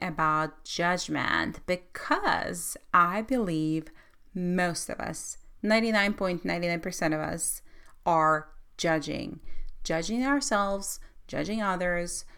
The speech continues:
judging circumstances or environment or things going on. And I think it's so important to address this because this is a huge component and part of feeling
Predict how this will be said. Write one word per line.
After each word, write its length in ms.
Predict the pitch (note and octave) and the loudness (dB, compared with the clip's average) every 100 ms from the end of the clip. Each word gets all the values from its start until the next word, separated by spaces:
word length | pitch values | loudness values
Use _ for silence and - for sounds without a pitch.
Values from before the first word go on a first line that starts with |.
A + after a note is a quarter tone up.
| - - | -14 -6
judging 320 | D3 D3 F#3+ | -4 -2 -2
circumstances 760 | F3+ E3 F3 - D#3+ D#3+ E3+ D#3+ | -2 -2 -4 -4 -4 -2 -4 -8
or 200 | D3+ D3+ | -2 -2
environment 640 | F#3+ F#3 E3+ E3+ E3 E3 | 0 2 2 2 0 -2
or 60 | C#3+ | -6
things 300 | - D#3 F3 | -4 -4 -2
going 280 | - B3+ B3 | 2 4 6
on. 400 | F#3+ E3 E3 E3+ - - - | 4 6 4 0 -8 -16 -4
And 120 | G#3+ | -2
I 40 | G#3 | 0
think 300 | - E4+ A#4 | 2 2 2
it's 160 | A4+ | -2
so 240 | - A3 G#3 | 2 4 4
important 560 | G#3 E3+ E3 F#3+ F3+ - | 4 4 2 2 -2 -2
to 100 | F3+ | -2
address 500 | D#3 D3+ D3+ - - | -2 -4 -6 -4 -2
this 180 | F#3 | -2
because 580 | - F3 - E3+ E3 E3 | -2 -4 -2 -2 0 0
this 220 | G#3+ B3 | 0 0
is 160 | G#4 G4 | 0 0
a 160 | F#4+ - | -2 -6
huge 720 | - F3+ F3+ F3 F#3 F#3 - - | -14 -4 0 2 0 -2 -6 -12
component 720 | - F3 - F3+ E3+ E3 D#3+ - | -4 -2 0 2 2 0 -2 -4
and 240 | E3 - | -8 -6
part 320 | - D#3+ E3 | -2 0 0
of 120 | E3+ | -4
feeling 600 | - - D#3+ D#3+ D#3 D#3 | -8 -6 0 0 0 -2